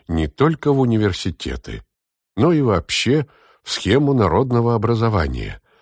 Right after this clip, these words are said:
начиная с высшего и заканчивая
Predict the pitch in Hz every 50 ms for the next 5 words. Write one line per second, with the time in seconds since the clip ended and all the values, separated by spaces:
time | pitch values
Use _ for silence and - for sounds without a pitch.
0 | _ _ _ - 85 90 85 - - 80 76 69 64 58 57 60 - _ _ -
1 | - - - 65 69 87 104 - - - 135 135 147 143 139 _ _ _ _ _
2 | _ _ _ _ - 165 156 135 127 95 - - 80 82 90 87 - - 95 90
3 | 82 80 76 69 65 -